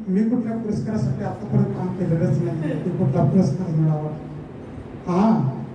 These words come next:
पण एक आहे की आपली सामाजिक जबाबदारी आहे. समाजामध्ये बाबासाहेब म्हटलंय, "शिका, संघटित व्हा, संघर्ष करा." पण शिक्षण घेणं, संघटित होणं, संघर्ष करणं, ह्या सगळ्या तिन्ही प्रक्रिया होताना आतमध्ये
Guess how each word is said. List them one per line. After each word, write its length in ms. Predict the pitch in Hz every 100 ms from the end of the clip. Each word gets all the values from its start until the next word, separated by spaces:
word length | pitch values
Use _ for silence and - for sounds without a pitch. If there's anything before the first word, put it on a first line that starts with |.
| - 175
पण 180 | 160
एक 320 | 170 220 226 160
आहे 80 | 139 - - - - -
की 260 | 185 175 175 - - - -
आपली 240 | - 262
सामाजिक 420 | 254 226 202 196
जबाबदारी 480 | 220 202 185 202 202
आहे. 320 | 208 185 170 165 - - - - -
समाजामध्ये 640 | 185 180 190 208 202 208 233 240 - - - -
बाबासाहेब 440 | 180 196 196 190
म्हटलंय, 400 | 185 - 165 160 156 - - - - - - - -
"शिका, 340 | 175 185 202
संघटित 520 | - 185 170 180 208
व्हा, 140 | 185 208
संघर्ष 460 | 208 190 202 226
करा." 300 | - - - - - - - - -
पण 140 | 226 202 151
शिक्षण 540 | - 131 - - - 240 - - - - - - - - 185
घेणं, 480 | 180 190 208 214
संघटित 640 | 214 - 170 160 185 233 -
होणं, 280 | 190 190
संघर्ष 380 | 190 185 175 180
करणं, 320 | - - 156 - - - -
ह्या 260 | - 202 247
सगळ्या 260 | 240 233 254
तिन्ही 320 | 247 254 262
प्रक्रिया 420 | - 254 - 220
होताना 480 | 196 180 175 180 185
आतमध्ये 600 | 233 202 - 196 180